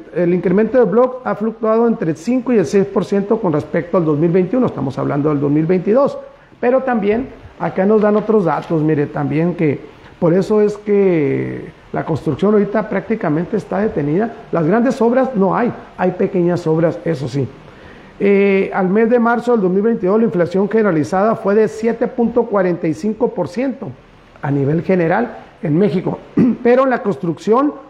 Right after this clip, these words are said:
fue del catorce punto diez por ciento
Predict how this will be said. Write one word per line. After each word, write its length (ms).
fue 160
del 220
catorce 520
punto 440
diez 300
por 240
ciento 560